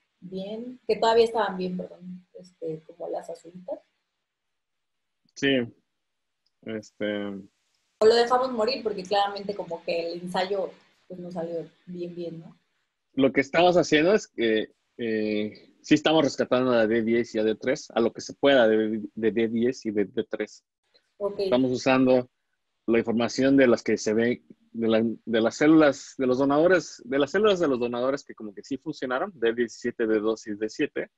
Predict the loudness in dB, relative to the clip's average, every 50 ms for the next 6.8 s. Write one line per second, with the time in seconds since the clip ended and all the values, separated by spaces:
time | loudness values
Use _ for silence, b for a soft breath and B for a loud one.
0 | _ _ _ _ _ _ _ _ _ _ _ _ _ _ _ _ _ _ _ 0
1 | 2 4 4 6 6 4 4 2 2 -2 -6 -14 -18 -18 -18 -20 -20 _ _ -14
2 | -12 -12 -12 -12 -8 -6 -2 -2 -2 -2 -2 -2 -2 -2 -2 0 0 0 0 0
3 | 2 2 2 2 2 2 2 2 0 -2 0 0 -2 -2 -2 -10 -10 -10 _ _
4 | _ _ _ _ _ _ _ _ _ _ _ 0 0 2 2 2 0 -2 -2 -2
5 | -4 -4 -4 -6 -8 -8 -6 -4 -2 -2 0 0 2 2 2 4 2 2 2 2
6 | 0 0 -2 -2 -2 0 0 -2 -2 -2 -4 -6 -6 -6 -10 -20